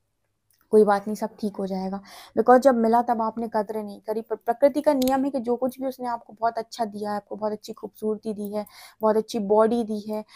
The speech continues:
आपको दो हाथ, दो पैर, दो आंखें सही सलामत दी हैं, आपको खाना दिया है दो वक्त का, आपको अच्छे पेरेंट्स दिए हैं,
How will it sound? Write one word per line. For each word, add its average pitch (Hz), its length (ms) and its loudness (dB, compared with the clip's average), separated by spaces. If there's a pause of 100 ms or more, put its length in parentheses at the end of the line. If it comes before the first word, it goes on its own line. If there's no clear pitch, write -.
(180)
आपको 214 260 0
दो 233 160 4
हाथ, 214 240 -2
दो 214 180 -2
पैर, 208 300 -2
दो 214 140 0
आंखें 214 360 -4
सही 226 200 -4
सलामत 208 460 -6
दी 202 220 -10
हैं, 208 220 -10
आपको - 320 -10
खाना 214 360 -4
दिया 202 240 -6
है 208 120 -6
दो 196 260 -6
वक्त 196 180 -14
का, - 160 -10
आपको - 420 -8
अच्छे 214 240 -6
पेरेंट्स 226 600 0
दिए 196 180 -8
हैं, 202 240 -10